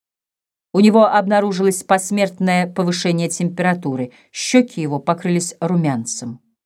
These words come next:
Посмертное повышение температуры соответствует словам «после смерти» в сновидении. Самым мучительным его недугом в последнее время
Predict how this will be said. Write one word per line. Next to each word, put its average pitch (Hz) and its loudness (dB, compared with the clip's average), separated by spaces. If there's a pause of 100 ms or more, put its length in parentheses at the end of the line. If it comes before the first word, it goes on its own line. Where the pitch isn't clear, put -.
(720)
Посмертное 240 2
повышение 233 4
температуры 233 2
соответствует 220 -2
словам 226 2
«после 226 0
смерти» 226 0 (200)
в - -12
сновидении. 147 -2 (920)
Самым 202 0
мучительным 190 -2
его 156 -4
недугом 151 -4
в 143 -16
последнее 165 -4
время 233 2